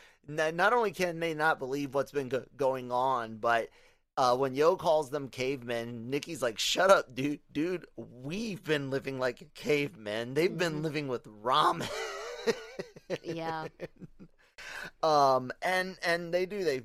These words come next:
Speaker 1: they put together a, a freezer, and we get that, that d-, discussion about the, the, you know, um, seven billion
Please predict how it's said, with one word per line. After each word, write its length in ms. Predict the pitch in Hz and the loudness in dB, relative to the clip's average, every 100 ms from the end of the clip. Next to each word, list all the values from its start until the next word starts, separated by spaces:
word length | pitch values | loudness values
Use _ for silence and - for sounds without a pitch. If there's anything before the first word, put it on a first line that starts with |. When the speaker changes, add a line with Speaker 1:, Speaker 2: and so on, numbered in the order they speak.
| - | -6
Speaker 1:
they 120 | 151 | -6
put 180 | 143 139 | -4 -6
together 560 | - 120 123 123 117 - | 0 2 2 0 0 0
a, 300 | 123 110 104 | 0 0 -2
a 100 | 104 | -2
freezer, 540 | - - 147 147 147 135 | -4 -4 -2 0 2 2
and 80 | 127 | 0
we 60 | |
get 200 | 117 120 | -4 -4
that, 260 | - 113 113 - - | -2 -2 -2 -8 -4
that 280 | 110 110 - | -2 -2 -4
d-, 180 | 139 117 - | -10 -10 -10
discussion 640 | 113 - 147 147 - 123 | -10 0 2 2 2 -4
about 380 | 107 107 107 104 _ | -4 -2 -2 -2 _
the, 400 | 117 110 104 104 - - _ _ | -12 -10 -12 -14 -16 -20 _ _
the, 440 | 127 113 107 104 - | -6 -6 -6 -10 -10
you 160 | 123 117 | -4 0
know, 360 | 107 101 98 - _ - | 2 0 -2 -10 _ 0
um, 540 | 110 104 80 78 90 _ _ _ _ _ | 2 2 -4 -8 -16 _ _ _ _ _
seven 480 | - - 143 127 131 | -8 4 4 4 0
billion 440 | 131 127 113 110 | 0 0 -2 -6